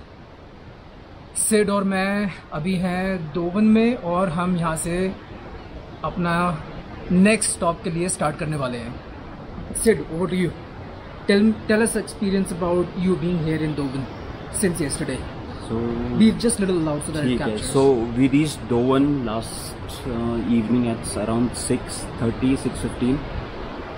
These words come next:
Speaker 2: और उसके बाद हमने यहाँ पे डोवन guest house में we took a room।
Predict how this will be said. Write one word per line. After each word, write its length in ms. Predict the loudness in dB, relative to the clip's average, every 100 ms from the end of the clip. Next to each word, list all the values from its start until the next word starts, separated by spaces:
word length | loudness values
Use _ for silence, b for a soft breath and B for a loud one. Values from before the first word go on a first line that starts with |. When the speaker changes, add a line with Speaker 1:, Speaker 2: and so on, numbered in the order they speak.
| -10 -6
Speaker 2:
और 320 | -2 0 0 -2
उसके 240 | -4 0
बाद 180 | 2 4
हमने 220 | 2 2
यहाँ 160 | 0 -2
पे 100 | -2
डोवन 400 | 2 4 4 4
guest 240 | 2 0
house 200 | -4 -6 -4
में 180 | -2 -2 -4 -10 -10 -10 -10 -10 -8 -2
we 100 | 0
took 160 | 2
a 120 | 2 2
room। 220 | 2